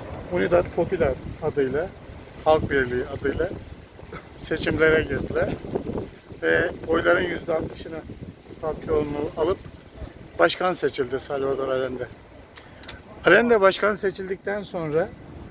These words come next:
özellikle yoksul kesimler için politikalar uyguladı. Hatta kendisine fakir babası deniyordu Şili'de.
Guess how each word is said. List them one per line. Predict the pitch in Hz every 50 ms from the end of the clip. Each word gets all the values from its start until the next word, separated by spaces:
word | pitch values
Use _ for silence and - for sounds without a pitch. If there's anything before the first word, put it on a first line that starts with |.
| - - - -
özellikle | - 165 160 160 185 190 190 180 190 185
yoksul | 180 170 170 170 - - - 196 170
kesimler | - 180 156 - - 156 156 151 147
için | 143 139 - - 165 170 165 - - - - - - - - - - - - - - - - - - - - -
politikalar | - 165 165 156 160 - 165 160 160 160
uyguladı. | 151 143 143 135 139 135 131 123 135 165 180 151
Hatta | 143 170 143 - - 175 170 175 170 - - - - - - - - - - - - - - - - - - - - - -
kendisine | - 160 160 160 156 - - 170 170
fakir | - - 170 151 156 180 175
babası | 165 156 147 151 - - 165 135
deniyordu | 135 131 123 127 127 123 123 160 185 196 - - -
Şili'de. | 147 131 127 120 147 185